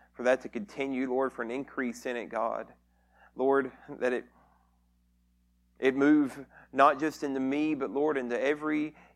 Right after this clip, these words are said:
ear that's, that's under the sound of my voice right now.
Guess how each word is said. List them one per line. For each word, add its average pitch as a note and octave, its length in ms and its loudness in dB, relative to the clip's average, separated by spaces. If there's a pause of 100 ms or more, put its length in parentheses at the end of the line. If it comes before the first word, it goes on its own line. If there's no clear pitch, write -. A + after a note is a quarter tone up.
ear D3+ 340 4
that's, B2+ 260 -4
that's A2 240 -6
under C#3 200 -6
the A2+ 100 -10
sound C#3 320 -2
of C3+ 60 -6
my C3 160 0
voice B2 420 -6
right A2+ 280 -2
now. G#2+ 340 -14